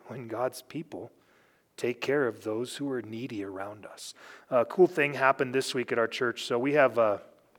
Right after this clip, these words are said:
a benevolence program here at the church, but it's, um, it, so when I first got here, we just didn't. We didn't really do much for benevolence, and we've slowly just kind of built that up over the years. And now through that program,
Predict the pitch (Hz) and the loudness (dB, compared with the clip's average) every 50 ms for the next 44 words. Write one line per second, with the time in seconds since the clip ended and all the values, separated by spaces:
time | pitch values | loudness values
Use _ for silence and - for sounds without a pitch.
0 | _ _ _ _ _ - - - - 117 127 127 131 156 185 170 160 139 127 - | _ _ _ _ _ -20 -8 -6 -4 -4 -2 0 2 2 2 2 0 0 -2 -4
1 | - - 143 123 117 120 117 117 113 117 117 117 113 - - - 123 117 113 - | -4 0 0 0 2 2 0 -2 -2 -2 -4 -4 -4 -8 -8 -4 -4 -4 -4 -6
2 | - - 127 120 113 - - - - - - - - - - - - _ - 127 | -6 -4 -4 -4 -4 -4 -6 -8 -8 -12 -18 -20 -20 -20 -20 -20 -14 _ 2 4
3 | 117 113 110 110 107 107 107 - - _ - 165 156 170 156 180 175 - - 156 | 4 4 2 0 -6 -12 -18 -20 -20 _ -10 -8 -6 -4 -4 -4 -4 0 2 4
4 | 135 131 131 127 120 - 240 254 - - - 175 147 135 123 131 135 135 127 123 | 4 6 6 4 4 6 4 4 4 6 8 8 8 8 8 4 4 4 4 4
5 | 113 - - - - - _ _ _ _ _ - 117 117 - - 117 101 - - | 0 -2 -10 -20 -20 -20 _ _ _ _ _ -12 -10 -8 -8 -8 -8 -8 0 2
6 | 131 143 - 78 92 - - - 117 123 135 139 131 139 131 123 110 104 - - | 2 2 2 0 -6 -12 -10 -4 -2 -2 -2 -2 -2 -2 -2 -2 -4 -6 -8 -6
7 | 143 165 165 143 117 107 - - - 127 101 113 107 110 107 101 101 107 107 107 | -4 -4 -2 -2 -2 -2 -4 -6 -8 -6 -6 -4 -2 -2 -2 -2 -4 -8 -8 -8
8 | - 120 113 117 - - - - 160 160 165 151 139 - - - 120 107 - 131 | -8 -8 -8 -6 -6 -6 -2 0 2 4 4 2 0 0 -2 -2 -4 -2 -2 -4
9 | 131 - - 131 113 120 127 127 - 135 123 113 117 113 110 120 143 147 143 127 | -2 0 2 2 4 4 2 2 0 -4 -4 -4 -6 -8 -4 0 2 2 2 2
10 | 127 117 120 117 123 127 123 123 - - 160 156 151 131 - - 151 139 131 120 | 2 0 -4 -4 0 2 2 2 0 0 2 2 2 2 2 2 0 0 2 2
11 | 127 123 120 117 113 | 4 4 4 4 2